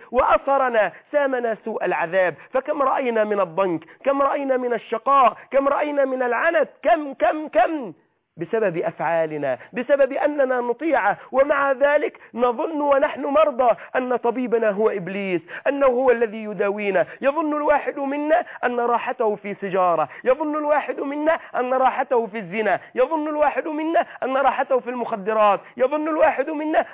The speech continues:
أن راحته في الرشوة، يظن الواحد منا أن راحته في ظلم الناس. فما زال يخدع،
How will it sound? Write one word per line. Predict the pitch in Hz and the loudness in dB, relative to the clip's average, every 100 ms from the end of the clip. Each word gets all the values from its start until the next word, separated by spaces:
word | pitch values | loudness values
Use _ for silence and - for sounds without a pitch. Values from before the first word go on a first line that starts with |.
| - | -8
أن | 254 | -2
راحته | 262 226 262 254 233 | 0 0 -2 -2 -2
في | 220 | -2
الرشوة، | 226 233 - 196 165 - | -4 -4 -4 -2 -2 -2
يظن | - 254 294 302 | -2 0 0 -2
الواحد | 294 294 262 311 | 0 2 0 -4
منا | 294 320 330 - - 269 | -4 0 0 0 -4 -4
أن | 302 | 0
راحته | 294 277 233 302 285 277 | 4 4 2 0 2 2
في | 262 294 | 0 -4
ظلم | 277 330 311 | -2 -2 -2
الناس. | 302 302 320 339 - - _ _ _ _ _ _ _ _ _ _ _ _ | -2 2 2 0 -4 -12 _ _ _ _ _ _ _ _ _ _ _ _
فما | 214 208 202 | -4 0 0
زال | 185 196 | 0 -2
يخدع، | 190 190 - 170 165 117 | -2 -4 -4 -4 -4 -4